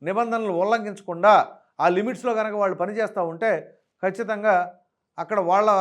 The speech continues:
కెరీర్‌కి ప్రమాదం లేకుండా ఉంటది. అలా కాకుండా మాకెందులో మా వెనకాల ఈ నాయకుడు ఉన్నాడు చెప్పాడు కదా అనుకుంటే తీరా ఊసలు లెక్క పెట్టేది ఎవరు? వాళ్ళు బాగానే ఉంటున్నారు, వీళ్ళు దొరికిపోతున్నారు.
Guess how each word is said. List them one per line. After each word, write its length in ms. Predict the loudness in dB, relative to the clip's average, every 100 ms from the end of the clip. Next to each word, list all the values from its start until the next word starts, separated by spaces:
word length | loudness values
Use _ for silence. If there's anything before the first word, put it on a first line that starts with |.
| 2 0
కెరీర్‌కి 340 | 0 0 -4 -6
ప్రమాదం 340 | -4 -2 -2 -4
లేకుండా 260 | -4 -4 -6 -8
ఉంటది. 240 | -12 -18 _ _ _ _ _ _
అలా 200 | 2 4 6 6
కాకుండా 340 | 4 2 -2 0
మాకెందులో 440 | 0 -2 -4 -6 -6 -6
మా 60 | -6
వెనకాల 240 | -6 -6 -6
ఈ 20 | -6
నాయకుడు 260 | -6 -8 -6
ఉన్నాడు 220 | -6 -6 -10 _ _
చెప్పాడు 300 | -8 -2 -2 0
కదా 120 | 0 -2
అనుకుంటే 280 | -6 -8 -8 -4
తీరా 180 | -4 -2
ఊసలు 200 | -4 -4 -6
లెక్క 120 | -6
పెట్టేది 240 | -8 -6 -4
ఎవరు? 200 | -2 -4 -6 -12 _ _ _ _ 0
వాళ్ళు 180 | 2 4 4
బాగానే 280 | 4 0 -4
ఉంటున్నారు, 340 | -6 -4 -4 -6 _ _ _ _ _ -6
వీళ్ళు 160 | -2 0
దొరికిపోతున్నారు. 540 | 0 -2 -4 -4 -12